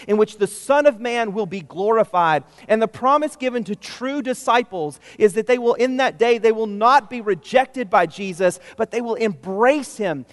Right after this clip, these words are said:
and not only be eyewitnesses of this glory that is coming, but will even be participants in it. True disciples get to be with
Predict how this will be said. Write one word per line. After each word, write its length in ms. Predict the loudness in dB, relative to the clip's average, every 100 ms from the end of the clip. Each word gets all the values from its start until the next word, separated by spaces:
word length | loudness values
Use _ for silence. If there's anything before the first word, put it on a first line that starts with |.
| -6
and 180 | -4 0
not 180 | 2 2
only 320 | 0 -2 -4
be 180 | -8 -10 -8
eyewitnesses 1000 | 0 0 0 -6 -8 -4 -4 -2 -4 -4
of 220 | -2 -2
this 180 | -2 -6
glory 400 | -8 -6 -2 -2
that 160 | -2 -4
is 120 | -4
coming, 460 | -8 -10 -8 -12 -16 _ _ _ _ _ _ _ _ _
but 120 | -4
will 140 | -4
even 240 | -2 -4 -4
be 100 | -6
participants 800 | -10 -10 -8 -8 -8 -10 -10 -10
in 120 | -10 -10
it. 300 | -12 _ _ _ _ _ _ _ _ _ _ _ _ _ _ _ _ _ _ _ _ _
True 260 | -14 -6 -6
disciples 540 | -6 0 0 2 -4
get 140 | -4 -8
to 80 | -8
be 240 | -6 -10 _ _
with 580 | -16 0 2 2 -4